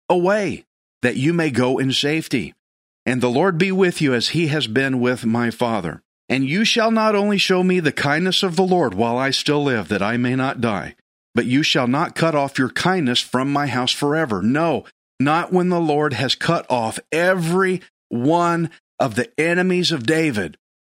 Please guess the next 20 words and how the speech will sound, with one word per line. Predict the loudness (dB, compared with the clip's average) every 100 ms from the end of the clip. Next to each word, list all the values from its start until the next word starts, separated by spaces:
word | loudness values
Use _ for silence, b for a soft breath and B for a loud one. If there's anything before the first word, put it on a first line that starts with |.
| _
from | -2 0 0
the |
face | -2 -2 0 0
of | -2 -2
the | -2 0
earth." | -2 -8 -14 _ _ _ _ _ -2
You | 0
know, | 0 -2 -4
I | -4 -2 -2 -2 0
want | 0 0
us | 0
to | 0
recognize | 0 0 0 -2 0 0 -2
an |
almost | 0 0 0 0 -4
hidden | -2 -2 0 -2
detail | 0 -2 -2 -2 -2 -2
here, | -4 -4 -4 -4 -10 _ _ _ _ _ -2
that | -2 0
Jonathan, | 0 0 2 0 0 -2 -2 -2 -4